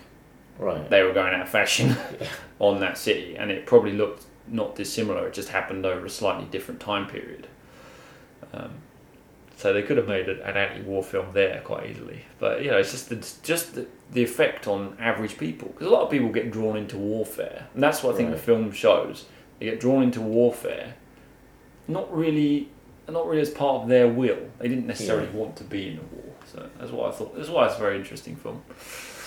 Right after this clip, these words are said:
Speaker 1: Yeah, I mean, almost every war film I know of doesn't f-,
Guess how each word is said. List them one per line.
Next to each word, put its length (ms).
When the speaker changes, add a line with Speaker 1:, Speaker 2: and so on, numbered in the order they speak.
Speaker 1:
Yeah, 320
I 60
mean, 240
almost 600
every 240
war 240
film 260
I 140
know 180
of 100
doesn't 320
f-, 160